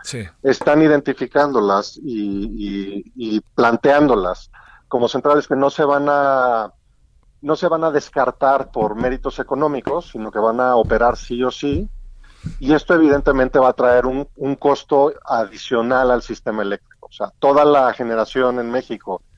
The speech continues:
Speaker 2: eh, tiene un precio, cada tecnología tiene un precio diferenciado, y si tú quemas diésel, combustóleo, en lugar de gas natural o renovables, lo que vas a estar viendo es que los costos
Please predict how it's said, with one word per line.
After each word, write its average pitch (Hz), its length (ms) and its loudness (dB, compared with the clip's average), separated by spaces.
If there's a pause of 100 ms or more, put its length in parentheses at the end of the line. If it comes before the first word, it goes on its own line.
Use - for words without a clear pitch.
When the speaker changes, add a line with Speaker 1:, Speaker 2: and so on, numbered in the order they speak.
(180)
Speaker 2:
eh, - 160 -6
tiene 123 300 2
un 120 80 -2
precio, 143 580 2 (400)
cada 135 340 2
tecnología 127 680 -2
tiene 123 180 -6
un 120 80 -6
precio 120 320 -6
diferenciado, 143 800 0 (460)
y 143 100 -8
si 131 180 -8
tú 165 260 2
quemas 151 400 2
diésel, 147 600 2
combustóleo, 131 1200 2
en 113 80 -2
lugar 120 320 0
de 127 80 -2
gas 127 160 2
natural 123 480 0
o 113 80 2
renovables, 127 720 0 (260)
lo 123 220 -2
que 139 100 -2
vas 151 220 0
a - 20 0
estar 151 240 0
viendo 139 400 -4
es 123 260 -6
que - 240 -8
los 107 280 -2
costos - 680 -2